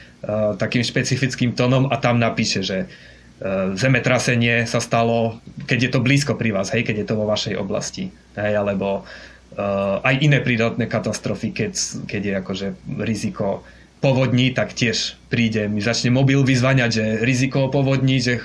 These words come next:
že hlavne starí ľudia, choďte do úkrytu a tak ďalej. Takže áno,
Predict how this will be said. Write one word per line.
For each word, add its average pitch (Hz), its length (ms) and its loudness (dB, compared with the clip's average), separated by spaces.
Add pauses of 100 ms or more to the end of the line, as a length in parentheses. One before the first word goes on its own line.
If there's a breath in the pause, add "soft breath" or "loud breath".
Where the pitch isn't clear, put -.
(340)
že 117 260 -2
hlavne 127 400 2
starí 135 360 4
ľudia, 131 380 4
choďte 131 480 0
do 120 140 0 (160)
úkrytu 131 480 0
a 98 80 -2
tak 98 200 -6
ďalej. 95 360 -2 (400 loud breath)
Takže 214 360 -4
áno, 190 360 -2